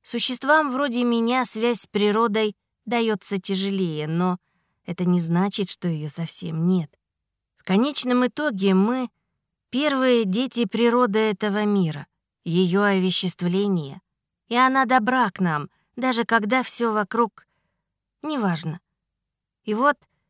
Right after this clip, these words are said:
соединяясь с ритмом метронома, вокруг нас зазвучала мелодия.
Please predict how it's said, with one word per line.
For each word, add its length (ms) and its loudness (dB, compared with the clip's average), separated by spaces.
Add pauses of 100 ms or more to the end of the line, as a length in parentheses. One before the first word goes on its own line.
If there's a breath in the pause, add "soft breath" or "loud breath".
(280)
соединяясь 880 0
с 80 -2
ритмом 420 0
метронома, 800 0
вокруг 420 -2
нас 240 0
зазвучала 920 -2 (560)
мелодия. 760 -2